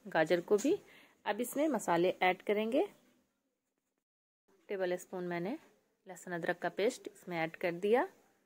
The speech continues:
अच्छे से मिक्स कर लेंगे थोड़ा देर और उसके बाद अब जो है,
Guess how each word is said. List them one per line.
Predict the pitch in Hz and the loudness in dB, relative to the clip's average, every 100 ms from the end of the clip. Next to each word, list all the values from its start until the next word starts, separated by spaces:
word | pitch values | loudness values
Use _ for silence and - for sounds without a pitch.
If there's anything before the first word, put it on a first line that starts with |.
| _ _ _ _ _ _ _ _ _ _ _ _ _ _ _ _ _ - | _ _ _ _ _ _ _ _ _ _ _ _ _ _ _ _ _ -20
अच्छे | 196 - 262 | -16 -8 -4
से | 269 | -2
मिक्स | 254 254 - | 0 -2 0
कर | 254 240 | 2 4
लेंगे | 247 247 320 | 2 4 4
थोड़ा | 370 196 180 | 4 4 6
देर | 190 240 - - _ _ _ _ _ _ _ _ _ _ _ _ _ _ _ 202 | 6 4 2 -8 _ _ _ _ _ _ _ _ _ _ _ _ _ _ _ -8
और | 202 | -8
उसके | - 196 | -4 2
बाद | 190 185 - | 4 4 4
अब | 233 | 2
जो | 240 240 | 4 2
है, | 247 | 4